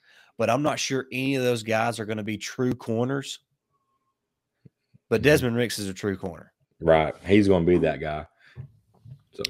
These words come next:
Speaker 1: But anyways, guys, thank you so much for watching. Like, share, and subscribe today. Hit that notification bell so you don't miss a single episode of Tide Talk Live. Also, jump in the comments and let us know your thoughts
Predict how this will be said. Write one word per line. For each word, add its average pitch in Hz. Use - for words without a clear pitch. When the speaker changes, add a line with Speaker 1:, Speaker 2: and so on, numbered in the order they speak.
Speaker 1:
But 127
anyways, 156
guys, 151
thank 165
you 147
so 135
much 131
for 123
watching. 120
Like, 139
share, 127
and 120
subscribe 120
today. 113
Hit 139
that 127
notification 120
bell 120
so 107
you 113
don't 127
miss 120
a 101
single 127
episode 120
of 104
Tide 117
Talk 113
Live. 110
Also, 123
jump 120
in 117
the 107
comments 113
and 110
let 120
us 120
know 117
your 113
thoughts 107